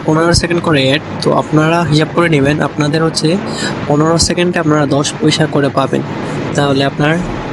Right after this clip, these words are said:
per day আপনার কত ইনকাম আসে, আপনারা এটা আপনারা দেখে নেবেন। তো আমরা এখন অ্যাডটা কেটে দিব, এই যে অ্যাডটা এখান থেকে কেটে দেব।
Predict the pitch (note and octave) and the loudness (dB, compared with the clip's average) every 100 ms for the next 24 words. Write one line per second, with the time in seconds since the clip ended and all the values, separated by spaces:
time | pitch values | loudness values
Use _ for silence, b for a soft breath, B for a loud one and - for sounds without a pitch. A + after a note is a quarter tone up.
0 | - D3+ D#3 D#3 D3+ D#3 D#3 D#3 D#3 D3 | -2 2 2 2 0 0 0 0 0 0
1 | E3 D#3+ D#3 D3+ D3 D3+ C#3+ - D3 D3+ | 0 0 2 2 0 -2 -2 0 0 0
2 | F#3 - D3 D3 C#3 C3+ C#3+ C#3+ C#3 C3+ | -2 -2 -2 0 -2 0 0 0 0 0
3 | D3+ D3+ C3+ C3+ D3+ - - B B B | -2 0 0 0 -2 -6 -6 B B B
4 | - - D3 D3+ D3 D3 D3+ D#3+ E3 D#3 | -6 0 0 2 2 2 0 0 0 -2
5 | D3+ D3+ D3+ C#3+ C#3+ C3+ - - - - | 0 0 0 0 0 2 0 -2 -6 -6
6 | - - - - - - - - D3+ C#3+ | -6 -6 -6 -6 -6 -6 -8 0 2 2
7 | D3 D3 - D3 D3 C#3+ C#3 C#3 C#3+ C#3 | 2 0 0 2 2 2 2 2 2 0
8 | C#3+ | 0